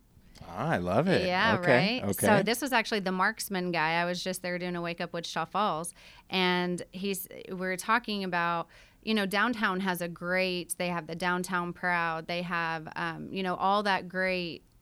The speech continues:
Speaker 2: marketing and,
Speaker 1: Yeah,
Speaker 2: and
Speaker 1: uh,
Speaker 2: tools to
Speaker 1: to
Speaker 2: use.
Speaker 1: the community, pull it together.
Speaker 2: Yeah,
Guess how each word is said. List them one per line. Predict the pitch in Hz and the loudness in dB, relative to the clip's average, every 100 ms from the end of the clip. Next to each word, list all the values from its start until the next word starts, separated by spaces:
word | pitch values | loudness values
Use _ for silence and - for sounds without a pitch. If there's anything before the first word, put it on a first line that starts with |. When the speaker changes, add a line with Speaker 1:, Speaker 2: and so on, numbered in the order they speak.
| _ | _
Speaker 2:
marketing | - 190 196 190 190 180 175 170 | -4 2 2 2 -2 -2 -4 -4
and, | 165 165 202 | -6 -4 0
Speaker 1:
Yeah, | 123 | 2
Speaker 2:
and | 123 - | 2 2
Speaker 1:
uh, | |
Speaker 2:
tools | 202 233 180 175 - | 4 4 0 -4 -6
to | - 190 | -4 0
Speaker 1:
to | 202 | 2
Speaker 2:
use. | 196 | 2
Speaker 1:
the | 180 | 2
community, | 113 110 92 90 | 4 4 4 0
pull | - 98 | 2 2
it | 90 | 2
together. | 90 90 85 | 0 -2 0
Speaker 2:
Yeah, | 196 190 220 247 | -2 0 2 2